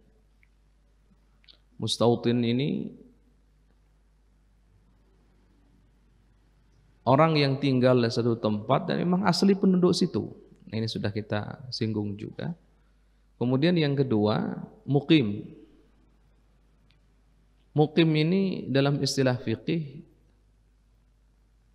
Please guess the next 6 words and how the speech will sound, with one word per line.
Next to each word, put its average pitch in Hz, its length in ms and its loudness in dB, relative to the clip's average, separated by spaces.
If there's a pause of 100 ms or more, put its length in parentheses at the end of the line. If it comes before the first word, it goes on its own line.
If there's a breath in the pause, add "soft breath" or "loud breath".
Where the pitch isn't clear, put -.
(560)
orang 170 400 6
yang 156 240 2
tinggal 139 400 4
di 127 80 4
satu 127 320 0
tempat, 110 800 -4